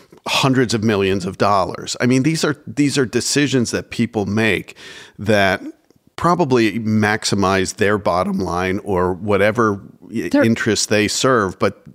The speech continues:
Speaker 1: the <laughs> fact of the matter is, is that who they really serve is the patients that interact or pay for the benefits that they provide. So
Speaker 2: Well,
Speaker 1: w-,
Speaker 2: Yeah, and I,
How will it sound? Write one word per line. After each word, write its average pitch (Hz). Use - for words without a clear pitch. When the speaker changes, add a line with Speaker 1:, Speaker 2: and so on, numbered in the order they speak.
Speaker 1:
the 143
<laughs> -
fact -
of -
the 170
matter 127
is, 120
is 127
that 123
who 135
they 127
really 143
serve 107
is 113
the 113
patients 143
that 104
interact 104
or 92
pay -
for 113
the 98
benefits 98
that 82
they 90
provide. 87
So -
Speaker 2:
Well, 302
Speaker 1:
w-, 135
Speaker 2:
Yeah, 330
and 311
I, 339